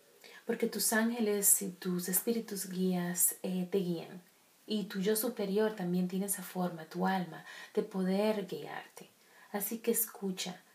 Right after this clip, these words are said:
ten ese contacto, ese contacto con, con tu yo superior y con, con el universo, ¿no? Con esa conciencia magnífica que es la conciencia creadora.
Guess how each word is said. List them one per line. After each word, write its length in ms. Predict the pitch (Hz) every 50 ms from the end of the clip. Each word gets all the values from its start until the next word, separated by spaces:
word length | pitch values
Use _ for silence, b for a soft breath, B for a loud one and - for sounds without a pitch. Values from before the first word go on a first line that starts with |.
| _ _
ten 200 | - 202 202 220
ese 200 | 226 226 - 220
contacto, 720 | - 202 190 180 180 - 180 175 175 175 - - - - - B B B B B -
ese 180 | 202 196 - 233
contacto 760 | - 240 233 220 - 202 180 185 185 180 - - 190 180 - -
con, 760 | - - - 180 175 175 170 170 165 170 165 160 165 170 170 175 B B B B B B B B B B
con 440 | - - 202 185 185 180 180 180 180
tu 380 | 175 - 185 180 170 170 180 180
yo 140 | 196 220 220
superior 640 | 233 240 233 220 202 185 180 180 180 175 175 175 -
y 120 | - 190 180
con, 560 | - - 190 180 175 175 170 165 170 170 175 _ _ _ - -
con 460 | - - 180 175 170 170 170 180 180 185 185 -
el 140 | 190 175
universo, 500 | 185 180 180 170 175 185 - - - - - - _ _ _ _ _ _ _ _ _ _ _ 185
¿no? 240 | 180 175 170 190 208 B B B B B
Con 200 | _ - 180 180
esa 200 | 185 185 - 196
conciencia 800 | 196 - 190 180 175 180 - - 196 190 190 196 190 180 180 175
magnífica 680 | 170 - - - - 175 180 190 185 - 180 175 - - - -
que 300 | - - 160 156 165 175
es 160 | 175 175 - -
la 300 | - - 85 - - -
conciencia 520 | - 170 165 - 185 180 175 175 - 180
creadora. 640 | - - - - 165 - - - - - - -